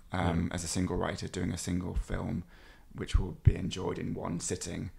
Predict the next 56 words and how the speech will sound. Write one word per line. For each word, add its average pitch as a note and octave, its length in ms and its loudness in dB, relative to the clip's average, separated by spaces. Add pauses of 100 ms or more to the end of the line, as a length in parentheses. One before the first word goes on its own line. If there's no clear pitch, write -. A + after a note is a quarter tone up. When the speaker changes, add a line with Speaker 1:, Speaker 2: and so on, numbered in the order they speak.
(440)
Speaker 1:
And F2 520 2
I F2+ 60 2
haven't F2 280 2
really A1+ 160 0
got - 160 -2
to - 100 4
enjoy E2+ 300 4 (120)
that - 220 2
big - 360 2
American F#2 800 4
L F2+ 200 4
A F2+ 320 4 (120)
writers' G2+ 380 0
room F#2+ 180 4
where F#2+ 120 4
Speaker 2:
Yeah. F#2+ 60 2
Speaker 1:
you, F#2+ 200 2
where G2 140 0
you - 80 0
do G2+ 160 2
that - 120 -2
stuff. - 300 -6 (320)
Speaker 2:
Can G3 160 2
we C4 100 2
talk A#3 320 0
about, A2+ 360 4 (160)
you A#2+ 80 6
know, G2 120 6 (400)
your A#2 220 10
interest A2 400 6
in, F2+ 300 0
in F2+ 260 2 (220)
this - 180 -2
kind F#2 140 -2
of - 40 -8
historical D3 480 6
stuff A#2 300 2
and G#2 80 2
Speaker 1:
Mm. G#2 60 2
Speaker 2:
engaging A2 380 4
with G2 100 -2
current F#2 240 -4
events F2 360 -6
and E2 80 -12
things F#2 220 -6
like F2 160 -6
that? - 320 -6
Both, C3+ 280 6
where B2+ 180 6
did B2+ 100 2
that B2 160 4
come A#2+ 200 2
from, C#3 260 2
and A2+ 100 6
then G#2+ 160 6
your, G2 160 2